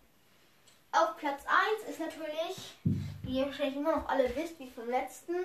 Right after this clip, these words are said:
Spike. Und Spike hat gute Gadgets, gute Ul-, äh, er hat, macht gut Schaden auf Star Power. Wenn er richtig gut trifft, macht er über fünftausend Schaden. Und mein Freund, der hat Spike auf Star Power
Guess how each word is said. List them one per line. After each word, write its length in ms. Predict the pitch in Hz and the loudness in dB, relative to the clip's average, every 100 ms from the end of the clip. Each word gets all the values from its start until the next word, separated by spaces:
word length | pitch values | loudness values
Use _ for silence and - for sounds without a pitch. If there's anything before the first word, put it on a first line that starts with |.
| 403 | -4
Spike. 640 | - - 370 359 330 285 - - - _ _ - - - - - | -8 0 6 8 6 0 -10 -20 -20 _ _ -20 -20 -20 -20 -12
Und 280 | 269 294 277 | -8 -4 -4
Spike 340 | - 285 302 | 0 4 4
hat 180 | 294 247 | 4 -2
gute 240 | 247 226 | -8 -12
Gadgets, 680 | 233 302 - 349 339 339 330 - - - - - - _ - - - | 2 4 4 8 8 8 2 -12 -20 -20 -20 -20 -20 _ -20 -20 -16
gute 360 | - 247 247 - - | -12 -8 -6 -6 -4
Ul-, 360 | 330 330 330 - | -2 0 -2 -2
äh, 260 | 240 262 - - | -4 -4 -6 -8
er 120 | 240 | -4
hat, 200 | 247 254 | -4 -2
macht 240 | 254 254 | -2 -4
gut 180 | 254 240 | -10 -12
Schaden 420 | - 277 339 330 | 2 4 4 2
auf 120 | 254 | -2
Star 300 | - - 370 - | 0 6 6 6
Power. 380 | 277 302 - - 208 - 214 - - - _ - - | 6 8 8 2 -12 -16 -14 -14 -14 -20 _ -20 -8
Wenn 180 | 359 330 | 2 6
er 80 | 320 | 6
richtig 280 | 403 - - | 4 -4 -8
gut 180 | - | -10
trifft, 260 | 349 370 - - - - - | 0 0 0 -10 -20 -10 -4
macht 220 | 320 320 | -2 -4
er 80 | 285 | -6
über 200 | 339 359 | -4 -4
fünftausend 560 | 302 302 294 285 285 | -4 -10 -6 -6 -6
Schaden. 420 | - 311 302 294 262 254 - _ _ - - - _ _ | -2 4 6 6 2 -10 -20 _ _ -20 -20 -20 _ _
Und 80 | 277 | -2
mein 140 | 285 277 | 0 0
Freund, 300 | 320 349 330 | 0 0 0
der 120 | 294 | 2
hat 200 | 330 - | 2 2
Spike 300 | - 285 294 | -4 -4 -2
auf 120 | 294 | 0
Star 160 | 285 285 | 0 2
Power 220 | 294 | 2